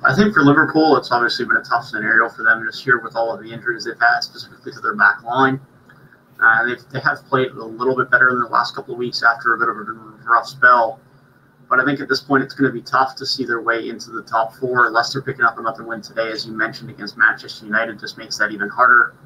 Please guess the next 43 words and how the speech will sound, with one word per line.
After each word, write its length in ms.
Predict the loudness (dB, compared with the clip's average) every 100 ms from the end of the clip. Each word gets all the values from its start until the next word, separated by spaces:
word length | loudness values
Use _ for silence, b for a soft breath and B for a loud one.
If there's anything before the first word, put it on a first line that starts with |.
| -8
having 200 | -6 -6
to 60 | -8
make 100 | -6
up 140 | 0
ground 320 | 2 2 0
on 200 | -2 -4
Leicester 360 | -4 -8 -4 -4
and 80 | -4
Chelsea 360 | -4 -4 -4
now. 220 | 0 2 2
It's 100 | -6
gonna 160 | -10
be 100 | -10
tough 300 | -4 0 0
for 100 | -2
them. 220 | -4 -4 -4
They 80 |
do 160 | -8 -6
have 160 | -6 -8
a 40 |
game 220 | -14 -16
in 80 | -12
hand 280 | -2 0 2
on 140 | 0
Chelsea, 460 | 0 -6 -6 -10 -12 -16 b b b b b b _
but 140 | 2 2
it's 160 | 2
gonna 200 | 2 2
be 120 | 2 0
tough 340 | 2 2 0
for 80 | -6
them 140 | -4
to 60 | -4
make 220 | -4 -4
up 120 | -6
that 180 | -2 0
ground 280 | 4 4 4
at 80 | -4
this 100 | -14
point 200 | -8 -8
in 40 |
the 60 | -6
season. 440 | -10 -8 -8 -8